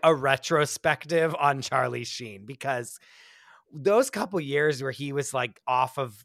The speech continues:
uh, Two and a Half Men, and when he was in his li-, little downward spiral, like,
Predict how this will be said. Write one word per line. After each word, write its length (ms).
uh, 360
Two 160
and 80
a 40
Half 240
Men, 260
and 120
when 100
he 140
was 180
in 80
his 200
li-, 260
little 220
downward 460
spiral, 540
like, 180